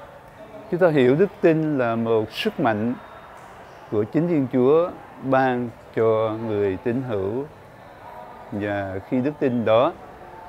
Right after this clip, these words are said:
là được đặt nền trên chính Chúa Giêsu Kitô, là một điều bảo đảm chắc chắn cho tất cả những gì chúng ta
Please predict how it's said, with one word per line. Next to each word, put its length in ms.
là 100
được 320
đặt 280
nền 420
trên 320
chính 260
Chúa 80
Giêsu 420
Kitô, 640
là 160
một 260
điều 460
bảo 200
đảm 360
chắc 260
chắn 360
cho 80
tất 240
cả 460
những 220
gì 320
chúng 180
ta 440